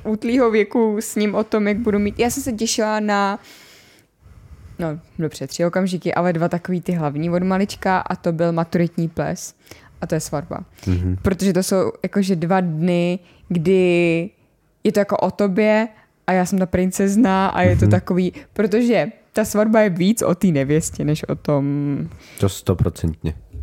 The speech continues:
Speaker 1: Tak a
Speaker 2: To vědějí i svatební fotografové.
Speaker 1: Tak. Takže já se na ten den jako hrozně těším a jsem ráda, že vlastně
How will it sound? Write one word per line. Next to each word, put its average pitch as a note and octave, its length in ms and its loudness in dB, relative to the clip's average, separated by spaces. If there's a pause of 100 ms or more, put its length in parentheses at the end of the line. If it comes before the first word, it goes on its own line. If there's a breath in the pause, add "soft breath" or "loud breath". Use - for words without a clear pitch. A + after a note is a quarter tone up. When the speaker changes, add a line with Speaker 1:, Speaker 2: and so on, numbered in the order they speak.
(220)
Speaker 1:
Tak E3 360 -4 (140)
a E3+ 100 -2
Speaker 2:
To A3 100 4
vědějí A2 360 4
i F#2+ 160 2
svatební E2+ 500 0
fotografové. D2 800 -4
Speaker 1:
Tak. E3+ 220 -6 (720 loud breath)
Takže E3+ 920 0
já F3+ 140 2
se G3 140 -4
na F#3+ 60 0
ten F#3+ 120 0
den F#3+ 120 0
jako F#3+ 200 -2
hrozně F#3 400 -2
těším E3+ 460 -6
a F3+ 60 -10
jsem F3+ 200 -6
ráda, E3+ 240 0
že F3 140 -4
vlastně E3 840 -4